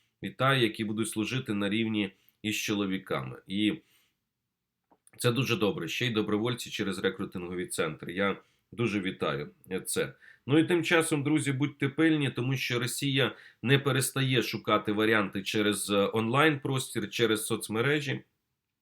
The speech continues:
підбирати безпосередньо людей, які готові з ними співпрацювати і вчиняти певні акти диверсії, злочини, акти терору тут в Україні.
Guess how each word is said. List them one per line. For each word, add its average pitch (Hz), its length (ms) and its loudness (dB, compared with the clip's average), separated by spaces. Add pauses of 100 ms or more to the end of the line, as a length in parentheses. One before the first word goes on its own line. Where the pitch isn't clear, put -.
(160)
підбирати 123 600 4
безпосередньо 107 800 2 (400)
людей, 117 560 6
які 107 400 0
готові 107 440 0
з 92 100 -4
ними 104 240 2
співпрацювати 127 1200 0 (720)
і 113 160 2
вчиняти 127 540 2
певні 110 500 2 (340)
акти 123 360 4
диверсії, 131 880 4 (760)
злочини, 123 680 4
акти 123 320 4
терору 117 440 2
тут 101 240 -2
в 107 40 -2
Україні. 123 640 0